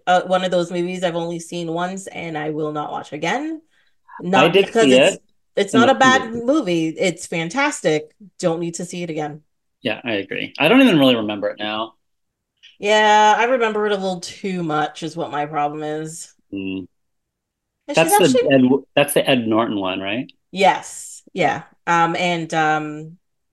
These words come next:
Speaker 1: Ed Norton and Ed Furlong.
Speaker 2: Right.
Speaker 1: Yeah. Yeah,
Speaker 2: He's like a,
Speaker 1: um,
Speaker 2: he's a skinhead or something.
Speaker 1: Mm-hmm. Well, technically he's a former skinhead, but his brother, uh, looks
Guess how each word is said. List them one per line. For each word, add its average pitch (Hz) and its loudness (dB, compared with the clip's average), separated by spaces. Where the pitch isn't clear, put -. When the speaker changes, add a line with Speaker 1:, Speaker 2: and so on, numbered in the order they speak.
Speaker 1:
Ed 196 0
Norton 196 0
and 190 -2
Ed 185 -2
Furlong. 160 -2
Speaker 2:
Right. 98 -2
Speaker 1:
Yeah. 131 -2
Yeah, 170 -2
Speaker 2:
He's 160 0
like - -2
a, - 0
Speaker 1:
um, 101 0
Speaker 2:
he's 101 -8
a 101 -4
skinhead 90 -4
or - -8
something. - -12
Speaker 1:
Mm-hmm. 175 -12
Well, 285 6
technically 339 -4
he's 262 -4
a 180 2
former 247 4
skinhead, 269 -2
but 175 2
his 190 0
brother, 208 0
uh, 165 2
looks 196 -6